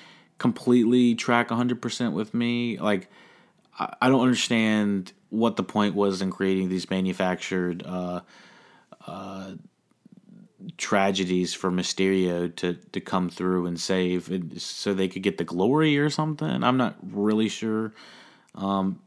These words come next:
if I can, if I can find some more information, I'll add it in the show notes. Anything I messed up, obviously, is gonna go in the show notes. Um, anything I forget, sh-,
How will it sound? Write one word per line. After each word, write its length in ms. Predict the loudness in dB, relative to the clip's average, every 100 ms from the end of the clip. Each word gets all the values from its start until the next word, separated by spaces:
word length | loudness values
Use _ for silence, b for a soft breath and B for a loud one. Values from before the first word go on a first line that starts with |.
| _ _ _ _ _ _ -20 -10
if 200 | -8 0
I 120 | 0 2
can, 280 | 0 -2 -2
if 180 | 0 0
I 60 |
can 160 | -2 0
find 260 | 2 2
some 100 | 0
more 120 | -2 -2
information, 480 | -2 -2 -2 0
I'll 120 | -2 0
add 200 | 0 0
it 100 | -4
in 120 | -4
the 60 |
show 220 | -2 0 0
notes. 500 | 0 -2 -6 -8 -8 -6
Anything 320 | -4 -4 -4
I 60 | -4
messed 320 | -4 -4 -4
up, 200 | -4 -4 -2
obviously, 540 | 0 0 -4 -4 -4
is 100 | -4
gonna 220 | -6 -4
go 100 | -4
in 60 | -4
the 80 | -4
show 200 | -2 0
notes. 360 | -2 -4 -10 B B B B -12
Um, 500 | -4 -2 -2 -2 -6 -12 -8
anything 340 | -4 -4 -4 -4
I 40 |
forget, 340 | -2 0 0
sh-, 320 | -2 -8 -8